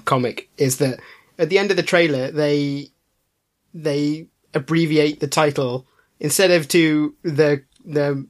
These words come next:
like, common thing, which is L O E G, like Loeg, League, League of Extraordinary Gentlemen, they abbreviate it to Alex G. And so in my head, it's always the League of Extreme Gentlemen. And I think that pretty much sums up the tone of the film as a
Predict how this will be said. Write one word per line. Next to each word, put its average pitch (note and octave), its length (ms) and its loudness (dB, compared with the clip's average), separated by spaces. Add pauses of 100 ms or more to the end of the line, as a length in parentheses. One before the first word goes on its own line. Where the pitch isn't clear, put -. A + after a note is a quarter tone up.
like, C3 260 -6
common D3+ 380 2
thing, C#3 260 0
which C#3 180 -6
is C#3+ 220 0
L C#3 200 0
O C#3 140 0
E B2+ 140 0
G, C#3+ 380 -2 (200)
like A2+ 200 -8
Loeg, C3 460 -4 (240)
League, C3 200 0
League B2 460 -2
of C3 60 -4
Extraordinary C3+ 400 0
Gentlemen, C3+ 460 0 (320)
they D3+ 540 0
abbreviate D#3 500 -2
it D3 120 -6
to D#3+ 220 -2
Alex D3+ 380 -2
G. C#3 340 0 (300)
And D#3 160 -4
so E3 160 4
in D#3+ 80 2
my D#3 120 0
head, D3+ 240 0
it's D3 180 -2
always D3 260 4
the D3+ 80 0
League C#3+ 240 2
of C#3 80 -6
Extreme C#3+ 420 -2
Gentlemen. C3 540 -6 (1080)
And E3 80 -2
I E3 80 2
think F#3+ 200 0
that F3 180 0
pretty F3+ 160 2
much D3+ 160 0
sums D3+ 320 0
up D3+ 100 -2
the C#3 80 -4
tone C#3 280 -4
of C3 80 -6
the C3 80 -8
film C#3 320 -6
as C3+ 100 -8
a C#3 160 -8